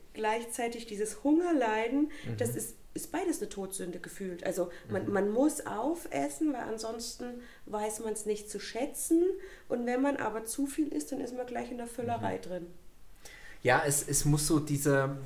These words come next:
Speaker 2: dieser Weg gefunden werden, ähm, aufzuessen, nicht zu verschwenden, also indem man auf dem Teller zurücklässt, ne? Keine Verschwendung,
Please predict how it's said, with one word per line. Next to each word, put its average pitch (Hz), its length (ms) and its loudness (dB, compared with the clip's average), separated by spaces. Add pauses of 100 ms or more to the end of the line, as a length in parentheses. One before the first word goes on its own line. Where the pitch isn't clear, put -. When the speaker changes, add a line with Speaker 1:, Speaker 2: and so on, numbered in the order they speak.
(260)
Speaker 2:
dieser 131 400 4
Weg 139 240 0
gefunden 143 640 2
werden, 139 580 0
ähm, 123 280 -2 (800)
aufzuessen, 147 920 2
nicht - 300 0
zu 160 100 4
verschwenden, 139 1000 0
also 131 220 2
indem 131 380 0
man 113 320 -2 (100)
auf 117 200 0
dem 127 160 -4
Teller 120 440 2 (320)
zurücklässt, 123 1120 0 (120)
ne? 147 360 -6
Keine 131 340 -4
Verschwendung, 127 840 -4